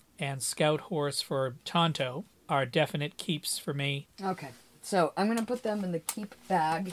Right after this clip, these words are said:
Speaker 1: Along with their bases.
Speaker 2: Yep.
Speaker 1: The vomit style base.
Speaker 2: Yep.
Speaker 1: Looks like
Speaker 2: Um,
Speaker 1: plastic vomit.
Speaker 2: Okay, you can stop saying vomit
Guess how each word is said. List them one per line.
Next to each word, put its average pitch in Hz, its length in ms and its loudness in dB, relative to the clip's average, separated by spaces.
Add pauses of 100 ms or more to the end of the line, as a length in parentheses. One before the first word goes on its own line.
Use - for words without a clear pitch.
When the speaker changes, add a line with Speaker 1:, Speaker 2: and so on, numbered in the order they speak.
Speaker 1:
Along 165 320 6
with 160 140 4
their 156 140 6
bases. 147 840 2 (100)
Speaker 2:
Yep. 165 240 0 (280)
Speaker 1:
The 147 80 -2
vomit 151 440 2 (540)
style 143 640 6
base. 139 580 2 (160)
Speaker 2:
Yep. 165 220 0 (680)
Speaker 1:
Looks 151 260 -2
like 139 120 0
Speaker 2:
Um, - 40 -16
Speaker 1:
plastic 143 400 0
vomit. 143 400 -2 (760)
Speaker 2:
Okay, 120 260 -14
you 151 60 -18
can 175 120 -8
stop 147 240 -4
saying 120 260 -8
vomit 101 300 -14